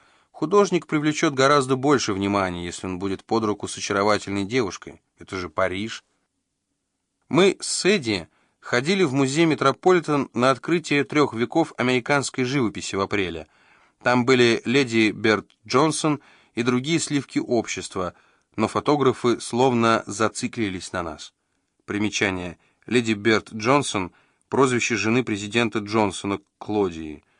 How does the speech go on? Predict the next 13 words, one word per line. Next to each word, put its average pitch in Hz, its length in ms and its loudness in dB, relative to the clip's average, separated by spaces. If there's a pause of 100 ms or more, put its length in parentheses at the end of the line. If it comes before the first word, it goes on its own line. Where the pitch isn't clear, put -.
(280)
Конец 110 360 -2
примечания. 80 720 -12 (1120)
Эдди 123 440 2
очень 123 320 0
коротко 120 340 0
постриглась 117 680 -2
и 104 80 -6
осветлила 117 520 -2
волосы, 110 480 -2
чтобы 92 400 -8 (220)
подходили 107 500 -2
к - 80 -12
моим. 95 400 -4